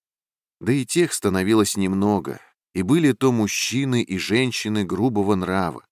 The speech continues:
непривычные к такого рода уходу, ничего другого не умевшие делать, как подавать больным, что требовалось, да присмотреть, когда они кончались. Отбывая такую службу, они часто вместе с заработком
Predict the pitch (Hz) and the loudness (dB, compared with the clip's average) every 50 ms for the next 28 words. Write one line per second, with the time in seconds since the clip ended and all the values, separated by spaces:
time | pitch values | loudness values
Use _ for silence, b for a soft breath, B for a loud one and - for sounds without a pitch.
0 | _ _ _ _ _ _ _ - 98 98 - 107 107 110 156 165 135 - - 90 | _ _ _ _ _ _ _ -6 -6 -2 -2 -2 0 2 0 0 0 -4 -4 -4
1 | 90 90 87 - - 87 80 - - 107 98 92 90 95 101 95 90 95 101 92 | -4 -4 -6 -6 -10 -12 -8 0 0 2 2 2 0 0 0 0 2 0 0 -2
2 | - - 110 104 87 67 - - - _ _ _ _ _ _ _ _ - 107 117 | -2 -2 0 0 0 -2 -6 -12 -14 _ _ _ _ _ _ _ _ -4 -4 -2
3 | - 160 170 185 156 104 104 104 95 104 143 135 113 107 98 95 95 92 87 98 | 0 -2 0 0 0 0 0 0 0 0 0 2 2 2 2 0 0 0 0 0
4 | 117 117 104 - - 90 85 78 71 87 131 147 131 117 104 - b b b b | 0 0 0 -2 -2 -2 -4 -2 -2 -2 -2 0 0 0 -2 -2 b b b b
5 | b _ - 113 117 - - - 104 90 92 90 85 95 104 101 87 78 71 80 | b _ -2 -2 -2 -4 -4 -4 -4 -2 -2 -4 0 0 0 0 0 -2 -4 -4
6 | 78 78 80 92 98 92 82 - - 67 64 - - 80 92 120 143 135 123 120 | -4 -4 -4 -2 -2 -2 -4 -6 -8 -10 -12 -10 -6 -2 -2 -2 0 -2 -2 0
7 | 120 113 107 - - - _ _ _ _ _ - 117 - 110 107 - - 92 85 | 0 0 -2 -2 -8 -12 _ _ _ _ _ -4 -4 0 0 0 0 0 -4 -6
8 | 78 - - 92 107 120 113 - - - - _ - 80 78 76 76 95 92 90 | -8 -4 -2 0 0 0 -2 -4 -10 -12 -12 _ -8 -8 -8 -6 -4 -4 -4 -2
9 | 90 90 90 - - 82 82 78 - - 80 78 73 67 60 - - - - _ | -2 -4 -4 -4 -6 -8 -6 -6 -8 -8 -8 -8 -10 -12 -14 -14 -16 -16 -18 _
10 | _ _ _ _ _ _ _ _ _ _ _ _ _ _ _ _ _ - 90 90 | _ _ _ _ _ _ _ _ _ _ _ _ _ _ _ _ _ -6 -6 0
11 | 98 143 160 190 220 196 156 - 127 117 - - 135 127 117 101 - 110 127 160 | 0 2 2 4 2 2 2 2 0 -2 0 2 2 2 2 2 0 -2 -2 -2
12 | 185 165 139 131 139 143 127 113 110 B B B B _ - 160 - 165 165 - | -2 -2 -2 -2 -2 -2 -2 -2 -4 B B B B _ -6 -2 -2 -2 -2 -2
13 | - - 135 151 135 - - 101 87 80 78 90 104 120 - - - 92 90 76 | -2 0 0 0 -2 -4 -4 -6 -6 -4 -2 -2 -2 -2 -2 -4 -4 -4 -4 -4
14 | 71 76 95 120 139 135 123 113 110 - - - 104 95 92 85 | -6 -6 -4 -4 -4 -2 -2 -4 -4 -6 -4 -4 -2 -2 -2 -6